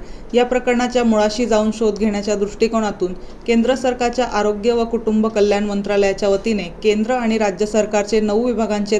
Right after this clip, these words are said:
तज्ज्ञ आज जिल्ह्यामध्ये दाखल झाले आहेत. यावेळी केंद्रीय आयुष, आरोग्य व कुटुंब कल्याण राज्यमंत्री प्रतापराव जाधव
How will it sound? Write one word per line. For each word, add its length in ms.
तज्ज्ञ 260
आज 200
जिल्ह्यामध्ये 520
दाखल 340
झाले 240
आहेत. 240
यावेळी 320
केंद्रीय 420
आयुष, 380
आरोग्य 480
व 140
कुटुंब 420
कल्याण 380
राज्यमंत्री 640
प्रतापराव 640
जाधव 380